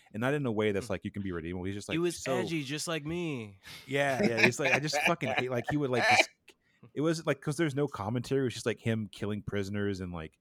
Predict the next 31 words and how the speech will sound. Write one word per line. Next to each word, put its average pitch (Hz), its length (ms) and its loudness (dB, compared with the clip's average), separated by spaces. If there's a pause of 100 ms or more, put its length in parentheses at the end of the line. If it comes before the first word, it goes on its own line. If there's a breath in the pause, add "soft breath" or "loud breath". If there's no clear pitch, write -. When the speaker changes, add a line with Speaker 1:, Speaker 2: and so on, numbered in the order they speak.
Speaker 2:
Mm-hmm. 113 440 -12
Speaker 1:
it 127 100 2
was 123 100 4
just, 135 160 -6
I 143 60 2
didn't 147 200 0
like 107 160 0
it. 87 100 -8
But, 98 80 -4
like, 95 140 -4
I 113 40 0
really, 113 380 4
really 101 260 0
fucking 90 360 -8
enjoyed 85 400 -8
the 80 340 -8
new 110 360 -2
God 85 240 -4
of - 140 -16
War. 82 280 -4
Like, 78 160 -8
I 95 80 -4
love 87 200 -6
that 90 80 -8
they 87 120 -8
set 92 280 -8
it 90 100 -12 (100)
in 85 360 -12 (480)
Valhalla, 92 520 -6
or, 98 80 -4
like, 90 140 -6